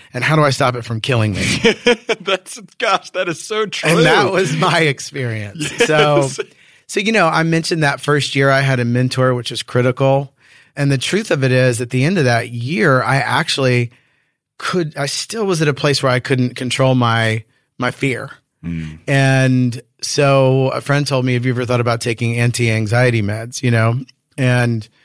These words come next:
Speaker 1: you know, this isn't a, I don't get paid by Lexapro or anything like that,
Speaker 2: <laughs>
Speaker 1: but I needed that. It was like a crutch for me. You know, I just needed to, to take that anti-anxiety. And what happened wa-, was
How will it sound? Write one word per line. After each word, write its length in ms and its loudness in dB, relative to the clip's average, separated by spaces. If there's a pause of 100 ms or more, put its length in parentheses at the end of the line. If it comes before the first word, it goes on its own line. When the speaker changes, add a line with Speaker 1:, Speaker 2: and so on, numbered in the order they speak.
(320)
Speaker 1:
you 80 -8
know, 120 -4
this 180 -6
isn't 220 -2
a, 200 -4
I 80 -6
don't 140 -2
get 160 -8
paid 300 0
by 380 0 (160)
Lexapro 380 0
or 140 2
anything 260 2
like 200 4
that, 260 2
Speaker 2:
<laughs> 0 -
Speaker 1:
but 260 4 (560)
I 260 2
needed 440 2
that. 260 -4
It 80 -2
was 200 0
like 200 2
a 80 0
crutch 460 0
for 160 -4
me. 340 -8 (220)
You 120 0
know, 120 2
I 100 2
just 260 -4
needed 540 0
to, 220 -4 (240)
to 120 -4
take 240 -2
that 160 0
anti-anxiety. 920 0
And 140 0
what 140 0
happened 500 0
wa-, 180 2
was 500 2